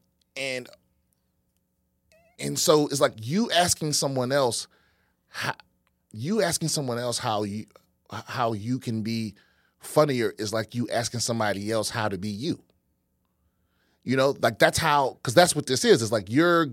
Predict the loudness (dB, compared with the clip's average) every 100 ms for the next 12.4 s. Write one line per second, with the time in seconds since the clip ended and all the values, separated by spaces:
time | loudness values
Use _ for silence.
0 | -8 -20 -20 _ -4 0 2 4 2 2
1 | 2 2 0 2 4 4 4 0 0 -4
2 | -2 4 6 6 2 0 0 0 0 0
3 | 0 -2 -2 -2 -2 -6 -6 -8 -12 -10
4 | -6 -6 -2 -2 -2 -8 _ _ _ _
5 | -6 -2 2 4 6 6 4 0 2 2
6 | 4 2 2 0 4 4 4 0 -8 -10
7 | -10 -16 -18 -4 0 4 6 6 4 4
8 | 0 -10 -10 -12 -14 -20 _ -2 0 2
9 | 6 6 4 0 -2 0 0 0 -4 2
10 | 4 4 0 -8 -8 -8 -8 -8 -2 -2
11 | -2 -14 -8 -2 2 2 0 -4 -2 -2
12 | 0 -2 -2